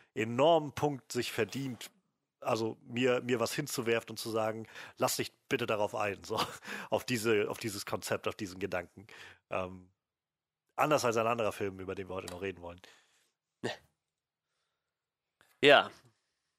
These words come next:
Speaker 2: Ist ja nicht mehr so lange hin. Ich denke, den werden wir wahrscheinlich auch hier im Podcast besprechen. Behaupte ich mal.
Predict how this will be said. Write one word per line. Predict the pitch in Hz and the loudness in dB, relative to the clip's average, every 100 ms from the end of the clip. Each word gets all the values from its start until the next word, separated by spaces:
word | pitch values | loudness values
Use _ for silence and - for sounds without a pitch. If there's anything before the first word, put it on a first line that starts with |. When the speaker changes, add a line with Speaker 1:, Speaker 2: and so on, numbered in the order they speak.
| _ | _
Speaker 2:
Ist | - 170 | 2 6
ja | 175 | 8
nicht | 175 180 | 8 6
mehr | 151 | 6
so | 151 | 8
lange | 147 139 | 8 8
hin. | 139 185 185 - - | 4 0 -6 -14 -12
Ich | - - | -10 0
denke, | 127 - | 0 2
den | 117 117 | 2 2
werden | 117 | 0
wir | 110 | -2
wahrscheinlich | 110 - - 110 | -4 -4 -4 -6
auch | 110 | -6
hier | 110 | -8
im | |
Podcast | - - 107 - | -8 -6 -4 -4
besprechen. | - - 113 - 123 _ _ - - _ _ - | -8 -4 -4 -4 -12 _ _ -20 -20 _ _ -6
Behaupte | - - - | -2 0 -2
ich | - | -4
mal. | - | -2